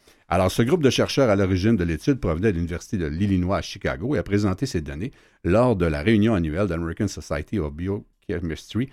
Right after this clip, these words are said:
and Molecular Biography. Alors ça, c'était au mois de mars dernier. Donc, le, le, le, le, le, les, les, les trois derniers jours de mars, c'est à Seattle.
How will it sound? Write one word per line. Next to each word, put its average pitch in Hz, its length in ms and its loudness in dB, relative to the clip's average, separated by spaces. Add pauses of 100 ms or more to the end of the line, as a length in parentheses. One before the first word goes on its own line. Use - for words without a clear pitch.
(300)
and 104 160 2
Molecular 104 640 0 (280)
Biography. 104 640 0
Alors 85 160 -6
ça, 160 100 -2
c'était 120 380 0
au 87 100 -4
mois 104 220 2
de 85 100 -2
mars 104 320 -2
dernier. 80 420 -6 (280)
Donc, 101 240 2
le, 80 80 0
le, 76 120 -2
le, 71 180 -8
le, - 0 -
le, 60 260 -18 (340)
les, 80 220 -8 (100)
les, 85 140 -4
les 78 140 -10
trois - 180 2
derniers 92 320 2
jours 101 180 -2
de 78 80 -6
mars, 73 300 -10
c'est - 100 -20
à - 60 -12
Seattle. - 560 -8